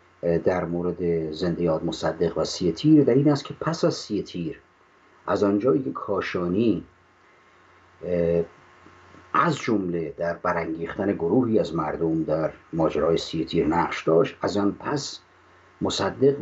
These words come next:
وامدار جریان‌های مذهبی شد و خود رو با جریان‌های مذهبی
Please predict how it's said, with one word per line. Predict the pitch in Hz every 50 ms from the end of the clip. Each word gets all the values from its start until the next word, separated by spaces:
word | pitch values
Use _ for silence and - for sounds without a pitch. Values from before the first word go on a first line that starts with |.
| 95 90
وامدار | 95 101 101 101 92 92 98 87 104 131 156 156 147 139
جریان‌های | - 117 98 92 92 85 76 73 - 78 95 95 92 92
مذهبی | 90 87 87 85 - - 80 78 80 80
شد | - - - - - - - _ _ _ _ _ _ _ _ _ _ - - - _ - - - - - - - - - -
و | 78 78 -
خود | - - 131 151 143 135
رو | 139 127
با | 113 110 101
جریان‌های | - - 90 85 80 80 78 80 - 82 82
مذهبی | 73 73 78 76 - - 73 76 - 82 87 90 92 95 98 104 104